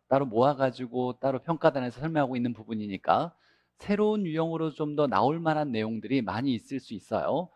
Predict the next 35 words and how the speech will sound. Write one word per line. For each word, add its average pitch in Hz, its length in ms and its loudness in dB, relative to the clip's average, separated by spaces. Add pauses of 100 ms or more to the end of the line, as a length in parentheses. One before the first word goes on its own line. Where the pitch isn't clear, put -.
우리가 110 220 -2
좀 117 160 -6
주의 117 160 -4
있게 117 160 -4
봐야 92 220 0
되고, 110 440 -4 (320)
어, 123 160 6
예전에부터 175 720 0 (240)
감정평가사 185 680 0
문제가 160 480 0
우리 143 160 -2
부동산학 143 760 0 (320)
이제 110 140 8
공인중개사 160 640 0
시험에 117 560 0 (220)
그대로 170 340 0
출제된 180 480 -2
경우가 143 300 2
많이 110 280 0
있으니까 123 720 -2 (220)
좀 120 200 -4
더 117 160 0
우리가, 113 500 0 (320)
어, 101 120 0
잘 120 440 0
준비를 127 400 -4
해봐야 151 260 2
될 101 160 -8
거고, 110 500 -2 (260)
지문이 185 360 -2
좀 196 380 -2
어려울 175 400 4
수 - 140 -8
있어요. 95 500 0
공인중개사보다 143 960 -2